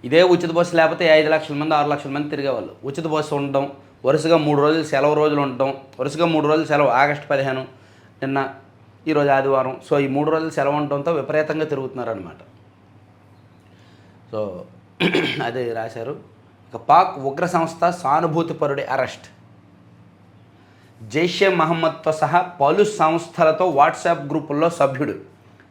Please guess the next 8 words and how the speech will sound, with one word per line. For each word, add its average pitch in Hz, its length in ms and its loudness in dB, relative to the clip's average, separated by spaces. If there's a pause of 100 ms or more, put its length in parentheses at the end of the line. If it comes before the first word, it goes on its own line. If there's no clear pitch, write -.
(160)
ధర్మవరంలో 156 720 4
కలకలం. 139 480 -2 (1600)
మొన్న 135 180 2
మధ్య 147 260 0
విజయనగరంలో 156 540 2
ఒక 147 80 0
ఇద్దరిని 131 300 -4
పట్టుకున్నారు, 127 500 -4